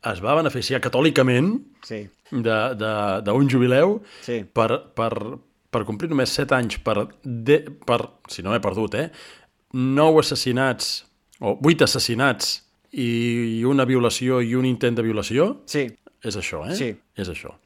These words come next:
Speaker 1: Va, doncs Déu-n'hi-do.
Speaker 2: Clar, va estar només set anys, però és que, però és que encara no acaba aquí la cosa.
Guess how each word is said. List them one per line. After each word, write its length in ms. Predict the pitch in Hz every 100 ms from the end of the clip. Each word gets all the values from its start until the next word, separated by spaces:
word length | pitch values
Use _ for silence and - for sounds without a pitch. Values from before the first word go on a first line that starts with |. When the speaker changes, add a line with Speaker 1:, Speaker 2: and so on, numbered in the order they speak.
| -
Speaker 1:
Va, 160 | - - - _
doncs 260 | 98 87
Déu-n'hi-do. 320 | 131 113 107 139 - _ _ -
Speaker 2:
Clar, 160 | 147 147 - _
va 160 | -
estar 160 | - 190
només 220 | 190 202
set 120 | 147
anys, 200 | 127 120
però 100 | -
és 60 | 160
que, 140 | 185 165
però 220 | - 190
és 60 | 208
que 80 |
encara 240 | 196 262 330
no 140 | 330
acaba 180 | 302 269
aquí 220 | 247 320 330
la 80 | 170
cosa. 360 | 143 120 104